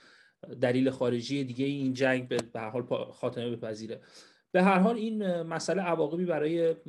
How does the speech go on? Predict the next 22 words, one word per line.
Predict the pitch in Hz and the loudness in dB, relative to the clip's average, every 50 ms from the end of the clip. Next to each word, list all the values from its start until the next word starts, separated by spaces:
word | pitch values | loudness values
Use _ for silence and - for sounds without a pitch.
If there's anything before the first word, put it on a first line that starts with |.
| 139 131 127 | -10 -8 -6
حالا | 127 135 131 135 | -4 -2 -2 -2
هم | 135 147 156 156 156 | 0 -2 -4 -4 -2
اروپا | 151 139 139 135 - 156 151 | -4 -4 -2 -2 -2 -2 -2
و | 151 | -2
هم | 143 147 151 151 147 | -2 -2 -2 -2 -4
جهان | 131 - - 139 131 135 151 151 | -2 0 0 0 0 0 -2 -4
خواهد | 147 - 139 131 123 123 | -4 -2 -2 -2 -2 -2
داشت. | 123 123 120 - | -4 -6 -8 -6
به | 175 | -4
نظرتون | 165 175 175 202 214 208 208 226 | -2 -2 0 0 0 0 -2 -4
این | 220 220 208 | -4 -2 -2
عواقب | 185 160 160 156 147 156 180 180 | 0 0 2 0 0 0 -4 -4
چی | 185 - - - 196 | -4 -6 -2 2 2
هستش؟ | 180 147 127 123 - - 127 123 - | 2 2 2 -2 -2 -6 -8 -8 -6
اساساً | - 127 123 127 127 127 - 147 | -8 -8 -8 -8 -8 -8 -8 -8
این، | 151 156 160 156 143 131 131 | -8 -8 -8 -6 -8 -8 -8
این | 135 143 147 135 | -8 -8 -8 -8
جنگ | 123 - - 139 139 139 143 139 - | -4 -2 -2 -2 -2 -4 -8 -8 -8
در | - 120 | -6 -4
این | 120 131 131 135 | -4 -4 -4 -6
نقطهٔ | 127 123 - - 120 120 | -6 -6 -6 -6 -6 -6
تاریخی | 120 123 113 117 117 110 - - 139 139 139 | -4 -6 -6 -6 -6 -8 -8 -8 -8 -8 -8